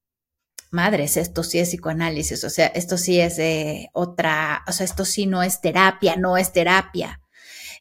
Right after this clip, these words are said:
Eh, pero, pero creo que tanto tú como yo, pues, hemos accedido a nuestros espacios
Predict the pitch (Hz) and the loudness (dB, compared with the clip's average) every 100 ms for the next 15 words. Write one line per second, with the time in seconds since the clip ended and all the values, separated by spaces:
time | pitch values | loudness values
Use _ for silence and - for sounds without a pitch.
0 | _ 214 208 202 202 202 202 196 202 196 | _ 0 2 2 4 4 4 4 2 -2
1 | 175 _ _ _ _ _ _ - 214 208 | -8 _ _ _ _ _ _ 4 8 8
2 | 208 214 220 226 202 202 196 226 220 196 | 10 8 8 6 6 4 6 6 8 6
3 | 196 202 196 214 214 214 208 214 202 - | 8 8 8 8 10 10 10 8 6 6
4 | 202 180 202 202 190 - 180 185 190 196 | 8 8 10 10 8 8 4 6 6 6
5 | - 190 196 190 202 - 208 196 - 190 | 4 6 8 8 4 4 6 6 6 4
6 | 214 | 4